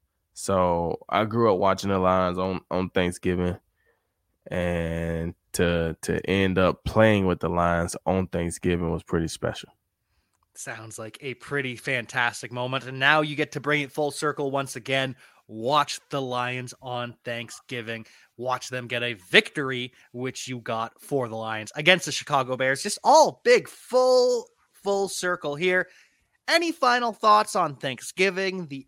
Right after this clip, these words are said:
Speaker 2: N F L, the Lions, Detroit, anything at all?
Speaker 1: Oh, man, it's Thanksgiving. It's, it's the Thanksgiving season. So, um, we all got a lot to be thankful for. Um, find people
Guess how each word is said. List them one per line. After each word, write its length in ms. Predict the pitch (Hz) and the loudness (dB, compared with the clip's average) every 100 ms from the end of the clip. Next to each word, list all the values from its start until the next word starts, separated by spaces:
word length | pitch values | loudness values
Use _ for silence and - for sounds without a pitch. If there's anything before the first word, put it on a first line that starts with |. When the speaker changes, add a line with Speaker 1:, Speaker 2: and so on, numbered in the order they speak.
| - | -6
Speaker 2:
N 160 | 160 160 | -4 -4
F 220 | 156 160 | -4 -2
L, 240 | 156 151 | -2 -2
the 160 | 135 123 | -4 -12
Lions, 640 | 104 131 160 151 156 151 | -6 0 2 2 -4 -12
Detroit, 540 | - - - 156 151 - _ _ _ _ _ _ 185 | -18 -20 -6 0 0 -2 _ _ _ _ _ _ 0
anything 420 | 196 196 190 175 | 0 0 -4 -2
at 60 | 165 | 0
all? 320 | 156 156 _ _ _ _ _ _ _ - - _ _ - | 0 -4 _ _ _ _ _ _ _ -18 -18 _ _ 6
Speaker 1:
Oh, 140 | 147 147 | 10 10
man, 300 | 151 147 120 | 12 10 10
it's 140 | 113 | 6
Thanksgiving. 600 | 147 143 - 151 127 110 | 6 6 6 6 6 2
It's, 240 | 101 - | -2 -4
it's 180 | 107 104 | -6 -6
the 120 | 104 | -6
Thanksgiving 840 | 98 - 113 101 - - 117 107 104 | -4 0 0 0 -6 -2 -2 0 -4
season. 580 | - 120 107 87 85 | 0 0 0 -2 -6
So, 520 | 90 - 92 90 87 - _ _ _ - | -6 -2 0 0 -4 -8 _ _ _ -6
um, 300 | 90 90 90 | 0 2 2
we 120 | 92 98 | 2 4
all 240 | 104 104 | 6 4
got 180 | 101 101 | 4 4
a 60 | |
lot 240 | 98 101 101 | 4 4 2
to 80 | 98 | -4
be 140 | 101 | -4
thankful 400 | - 101 98 98 | 0 -2 0 -6
for. 480 | - 104 110 110 - _ _ _ - | -2 0 2 2 -2 _ _ _ -14
Um, 640 | 90 87 87 87 85 87 - _ _ _ _ _ _ _ _ _ _ - | -8 -6 -4 -4 -6 -8 -12 _ _ _ _ _ _ _ _ _ _ 0
find 300 | 104 107 104 | 4 4 4
people 560 | 123 104 110 110 101 | 0 0 2 2 0